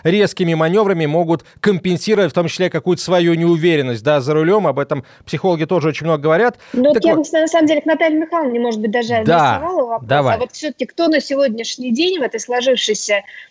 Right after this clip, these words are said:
Speaker 2: ситуации, да, когда люди по большей части все-таки заперты дома, вот они, э, садятся за руль, да, и что за портрет вот этих людей, которые вдруг начинают настолько, э, агрессивно себя вести в дорожном движении?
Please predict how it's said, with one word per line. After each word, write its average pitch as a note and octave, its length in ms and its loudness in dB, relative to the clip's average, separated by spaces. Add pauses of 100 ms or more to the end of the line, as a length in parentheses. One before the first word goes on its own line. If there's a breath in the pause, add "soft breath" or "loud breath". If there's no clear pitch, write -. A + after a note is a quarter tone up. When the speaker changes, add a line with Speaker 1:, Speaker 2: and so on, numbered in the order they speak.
(140)
Speaker 2:
ситуации, A#3 760 0
да, A#3 160 0
когда A3 240 -2
люди A3+ 300 2
по G#3+ 140 -4
большей A#3+ 340 0
части A3+ 380 -4
все-таки G#3+ 680 -2 (220 loud breath)
заперты G#3 600 -2
дома, D#4+ 420 2
вот G#3+ 220 0
они, A3+ 320 2
э, G3+ 500 -2
садятся G#3 500 -2
за A3 200 0
руль, D#4 220 2
да, A3 240 0
и F#3+ 320 0
что B3+ 220 -4
за A3+ 120 -2
портрет A#3 480 -4
вот A3+ 140 -4
этих F#3 280 -12
людей, A3+ 340 2
которые G#3+ 500 0 (220 loud breath)
вдруг G#3+ 380 0
начинают G#3+ 540 -2
настолько, G3 640 -2 (300 loud breath)
э, G3 60 -8
агрессивно G3+ 840 0
себя G3 240 -2
вести G3+ 360 -2
в G3 40 -2
дорожном F#3+ 400 0
движении? F#3 540 -4